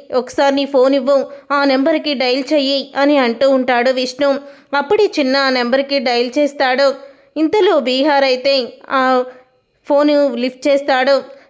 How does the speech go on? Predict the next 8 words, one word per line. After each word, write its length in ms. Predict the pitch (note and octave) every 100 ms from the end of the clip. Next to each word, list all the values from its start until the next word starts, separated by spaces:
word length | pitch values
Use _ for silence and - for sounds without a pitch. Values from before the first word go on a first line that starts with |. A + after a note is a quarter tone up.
| -
"ఎవరు 260 | B3 C#4+ D#4+
మీరు?" 400 | C#4+ C4+ C4+ C4
అని 220 | C4+ C#4 C4+
అడుగుతూ 460 | A#3+ B3 C#4 C#4+
ఉంటాడు 380 | B3+ B3 B3 C4
విష్ణు. 380 | C4 C4 C#4 C#4
అయితే 440 | C4+ B3+ C#4 C4+ - - _
అప్పుడే, 520 | C4+ C4 E4 D4 B3+